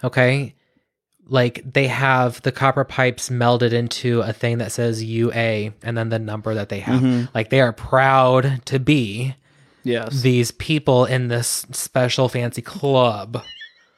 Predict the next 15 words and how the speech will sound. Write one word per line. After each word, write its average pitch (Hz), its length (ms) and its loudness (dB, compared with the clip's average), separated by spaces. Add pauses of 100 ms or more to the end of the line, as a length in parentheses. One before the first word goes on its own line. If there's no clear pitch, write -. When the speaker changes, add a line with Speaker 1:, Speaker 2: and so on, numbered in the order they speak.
(300)
Speaker 1:
Okay. 135 720 2 (420)
Speaker 2:
Yes. 190 380 -2 (160)
I 254 100 0
told 202 440 -4
you 113 160 0
that 120 220 0 (340)
the 135 80 2
culture 160 500 -4
is 110 120 -6
crazy. - 680 -6 (320)
Speaker 1:
I 151 380 -2 (440)
Speaker 2:
I 147 140 2
told 202 380 -4
you. 117 340 -12
Speaker 1:
I 165 600 -2